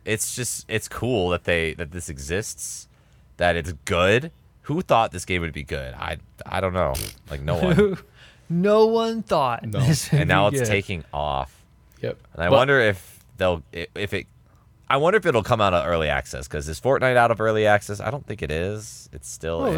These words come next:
Speaker 3: Fort-,
Speaker 2: Fortnite?
Speaker 3: Fortnite is.
Speaker 2: Yeah, it is.
Speaker 3: But
Speaker 1: Is
Speaker 3: Ark
Speaker 1: Fortnite
Speaker 3: was not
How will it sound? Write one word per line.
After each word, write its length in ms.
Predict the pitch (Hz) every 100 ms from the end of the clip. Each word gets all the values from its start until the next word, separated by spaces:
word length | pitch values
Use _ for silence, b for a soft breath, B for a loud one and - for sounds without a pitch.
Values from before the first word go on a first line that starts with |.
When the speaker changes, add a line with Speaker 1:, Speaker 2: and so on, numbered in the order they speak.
| 165
Speaker 3:
Fort-, 120 | 233
Speaker 2:
Fortnite? 300 | 226 311 320
Speaker 3:
Fortnite 340 | 233 143 107
is. 240 | 107 113 -
Speaker 2:
Yeah, 160 | 254
it 80 | 113
is. 220 | 110 131
Speaker 3:
But 240 | 123 113 -
Speaker 1:
Is 140 | - -
Speaker 3:
Ark 240 | 170 151
Speaker 1:
Fortnite 80 | 160
Speaker 3:
was 140 | 135
not 320 | 135 131 -